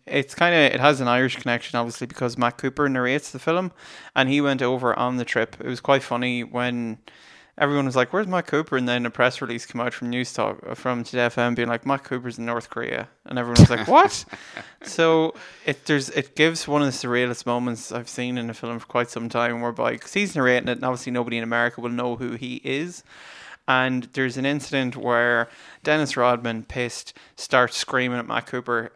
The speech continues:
Speaker 1: and giving the game away that he's there to write a book, which Matt Cooper has not admitted to. He's like, "Oh, I'm just a sports journalist." So Matt Cooper's shitting himself, but in the narration, it's like, "Oh, Irish journalist Matt Cooper was then put upon by Dennis Rodman,"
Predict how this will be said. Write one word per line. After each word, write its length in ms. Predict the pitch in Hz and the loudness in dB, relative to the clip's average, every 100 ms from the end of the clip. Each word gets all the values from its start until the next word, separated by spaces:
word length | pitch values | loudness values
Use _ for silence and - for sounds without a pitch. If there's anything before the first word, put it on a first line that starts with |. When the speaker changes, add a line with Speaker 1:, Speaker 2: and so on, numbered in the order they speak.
| - | -4
Speaker 1:
and 420 | 120 120 120 - | -2 -2 -6 -8
giving 240 | - 123 120 | -4 -2 -2
the 40 | |
game 280 | 117 117 120 | -4 -4 -2
away 180 | 120 120 | -2 -2
that 120 | 117 | -2
he's 160 | 117 113 | -6 -2
there 180 | 120 | 0
to 80 | 120 | 0
write 140 | 123 113 | -2 -4
a 40 | |
book, 440 | 113 143 - - - | 0 -2 -2 -10 -12
which 260 | - 131 - | -8 -6 -2
Matt 180 | 127 117 | -2 -2
Cooper 300 | 135 123 123 | -4 -4 -6
has 120 | 117 | -2
not 160 | 120 | -2
admitted 360 | 117 123 123 120 | -2 -2 -6 -6
to. 180 | - 123 | -6 -4
He's 300 | 120 120 - | -4 -6 -4
like, 180 | 113 - | -6 -4
"Oh, 60 | |
I'm 100 | 196 | -6
just 180 | 202 190 | -4 -8
a 40 | 151 | -8
sports 380 | - 165 175 | 2 2 2
journalist." 520 | - 120 113 117 - - - - - - | 0 -2 0 -6 -8 -18 -20 -18 -20 -16
So 120 | - | -6
Matt 200 | 196 226 | 0 0
Cooper's 320 | - 139 123 | 2 -2 -2
shitting 260 | 113 - 143 | -8 -6 -6
himself, 540 | 143 120 - - 127 - - - _ | -8 -10 -8 -8 -8 -14 -20 -20 _
but 220 | 143 127 | 0 0
in 180 | - 143 | 0 -4
the 100 | 131 | -2
narration, 680 | 123 135 156 151 127 117 - | 0 0 0 -2 -6 -8 -10
it's 220 | 127 - | -10 -4
like, 240 | 120 117 - _ _ _ _ _ _ _ - - - | -4 -4 -12 _ _ _ _ _ _ _ -14 -6 2
"Oh, 220 | 180 156 | 4 6
Irish 340 | 120 175 180 | 6 6 4
journalist 440 | - 202 202 123 - | 0 0 2 0 -2
Matt 180 | 160 185 | -4 -2
Cooper 360 | 220 220 139 | -2 0 -2
was 220 | 120 123 120 | -2 -6 -4
then 360 | 127 127 127 127 - | -2 -2 -4 -8 -6
put 120 | 185 | -4
upon 360 | 180 123 123 123 | -4 -4 -4 -2
by 200 | 123 123 | -2 -2
Dennis 380 | 131 139 139 | -4 -4 -2
Rodman," 480 | 147 156 147 117 117 | 0 0 0 -6 -8